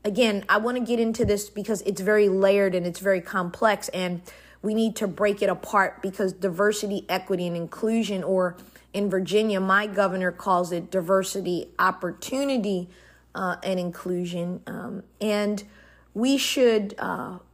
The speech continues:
focus, though, on Black History Month on these issues because they're present of mind, um, everywhere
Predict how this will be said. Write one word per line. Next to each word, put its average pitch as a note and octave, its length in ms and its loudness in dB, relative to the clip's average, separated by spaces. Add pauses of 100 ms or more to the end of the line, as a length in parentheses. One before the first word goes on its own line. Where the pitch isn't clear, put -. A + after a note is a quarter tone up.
(120)
focus, B3 440 2
though, G3+ 180 4
on F#3+ 160 2
Black G3 240 2
History F#3 320 -4
Month F3 260 -4
on E3+ 120 -4
these E3+ 180 -4
issues F3 320 -4
because F#3+ 300 -4
they're F#3+ 180 2
present A#3+ 500 0
of F#3 140 -2
mind, F#3+ 540 2 (520)
um, E3+ 360 -8 (200)
everywhere B3+ 540 2